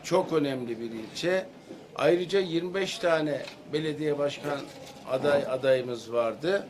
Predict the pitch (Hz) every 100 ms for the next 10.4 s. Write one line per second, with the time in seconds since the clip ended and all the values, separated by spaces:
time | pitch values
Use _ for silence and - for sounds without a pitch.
0 | - - - - - 175 190 185 175 147
1 | 160 139 - - - - 143 151 165 165
2 | 156 160 160 147 151 147 131 135 135 139
3 | 170 175 - - - - 151 165 151 -
4 | 143 - - - - - 147 151 147 143
5 | - 135 139 - 143 - 147 - 143 135
6 | 135 135 - 143 135 - 143 147 143 156
7 | 170 - - - - - 131 160 165 -
8 | - - - - - 135 147 147 170 190
9 | 175 165 160 139 151 160 160 156 151 -
10 | 156 151 156 165